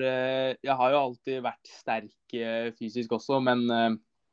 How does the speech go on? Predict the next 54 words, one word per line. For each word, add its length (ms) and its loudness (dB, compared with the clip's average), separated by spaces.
jeg 140 8
har 160 10
alltid 320 -4
hatt 160 -6
noe 80 -6
å 80 -6
hente 260 -8
der, 220 2
i 140 -6
motsetning 440 -6
til, 280 2
eh, 220 2
på 320 6
det 140 -4
tekniske, 400 -2
da, 120 4
som 160 -4
jeg 140 4
føler 240 0
meg, 560 0
føler 180 -2
at 100 -6
jeg 140 0
er 60 -6
det, 260 -6
eller 300 0
har 160 0
det 100 -2
sterkeste, 840 0
sterkeste 480 4
siden 260 2
av 100 6
meg 100 2
selv, 160 2
da. 80 2
Så 120 2
jeg 160 6
har 160 4
jo, 160 2
men 160 -2
det 100 2
er, 220 8
kommer 240 -2
jo 60 -6
ikke 100 -4
bare 220 4
av 20 -14
seg 80 -10
selv, 160 -2
da. 160 4
Det 80 0
har 160 4
vært 160 -2
mange 320 -4